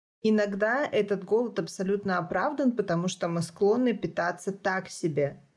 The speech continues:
И дефицитарность, она может быть даже на клеточном уровне, потому что мы себя не докармливаем.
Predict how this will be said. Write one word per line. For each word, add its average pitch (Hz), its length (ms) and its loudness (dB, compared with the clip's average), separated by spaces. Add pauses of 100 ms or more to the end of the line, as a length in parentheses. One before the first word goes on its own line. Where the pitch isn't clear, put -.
(640)
И 185 420 4
дефицитарность, 208 800 0
она 175 160 0
может 190 320 0
быть 180 140 -2
даже 170 280 0
на 170 300 -2
клеточном 196 760 2
уровне, 175 360 2
потому 165 300 -4
что 190 180 -4
мы 196 120 2
себя 165 320 0
не 175 100 -4
докармливаем. 185 880 -2